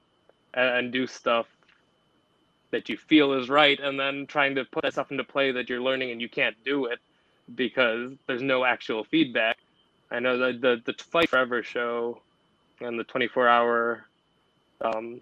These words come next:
live stream in Philly was one of the, was one of the hardest matches I've ever had. It was only about six minutes, and it was with a guy I've trained with for the last year or so. And just the awkwardness of being in that room with nobody,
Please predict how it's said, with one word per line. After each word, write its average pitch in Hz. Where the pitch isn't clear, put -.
live 139
stream 120
in 113
Philly 160
was 127
one 127
of 120
the, 120
was 123
one 139
of 127
the 131
hardest 131
matches 123
I've 113
ever 113
had. 110
It 127
was 127
only 143
about 127
six -
minutes, 127
and 127
it 123
was 120
with 127
a 120
guy 123
I've 113
trained 120
with 117
for 117
the 117
last 113
year 143
or 117
so. 123
And 113
just 131
the 135
awkwardness 135
of 123
being 131
in 123
that 117
room 123
with 113
nobody, 120